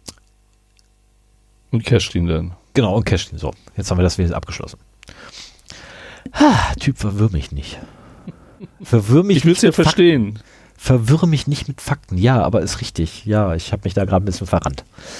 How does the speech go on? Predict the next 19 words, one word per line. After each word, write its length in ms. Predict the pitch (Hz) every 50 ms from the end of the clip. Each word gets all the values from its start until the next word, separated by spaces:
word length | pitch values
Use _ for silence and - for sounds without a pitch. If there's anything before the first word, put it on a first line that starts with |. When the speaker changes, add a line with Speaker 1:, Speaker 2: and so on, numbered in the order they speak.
| - - - - - - - - 92 -
Speaker 2:
Ähm, 520 | - 123 117 117 120 120 117 117 117 110 110 _ _ _ _ _ _ _ _ _ _ _ _ _ _ _ _ _ - - - _ _ _ _ _ _ _ _ -
genau, 220 | 120 113 104 98
ist 100 | 95 -
nämlich 120 | 120 107
das 160 | - 104 90 101
Weiterleiten 400 | 107 127 - 131 117 120 120 113
von 140 | - 110
D-N-S-Anfragen 720 | 92 110 104 107 - - - 101 92 - - 101 92 98 101
an 80 | 92
nachgelagerte 840 | 90 95 - - - 123 113 113 110 110 110 107 113 98 - 113 107
D-N-S-Server 720 | 95 98 87 85 90 - 139 - - 160 143 127 135 - -
außerhalb 440 | - 139 175 165 - 139 123 131 -
des 160 | - 110 -
eigenen 300 | - 104 101 101 95 90
Netzwerks. 380 | 95 95 - - - 71 - -
So, 140 | 90 76
das 180 | 71 87 87 -
ist 120 | 101 90
Forwarding. 420 | - - 87 82 76 71 64 65